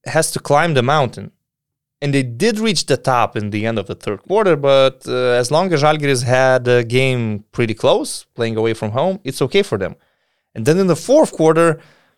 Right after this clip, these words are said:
you have to praise the whole organization that they reacted so quickly to sign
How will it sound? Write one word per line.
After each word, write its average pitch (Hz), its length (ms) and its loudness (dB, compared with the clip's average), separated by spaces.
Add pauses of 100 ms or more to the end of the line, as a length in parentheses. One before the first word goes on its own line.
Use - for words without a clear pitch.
(560)
you 127 140 -4
have 170 200 0
to 151 80 0
praise 147 640 0
the 127 200 -2
whole 160 180 4
organization 135 960 0
that 123 140 -2
they 127 100 0
reacted 131 460 0
so 123 180 0
quickly 123 640 -4 (580)
to - 80 -8
sign 147 480 -4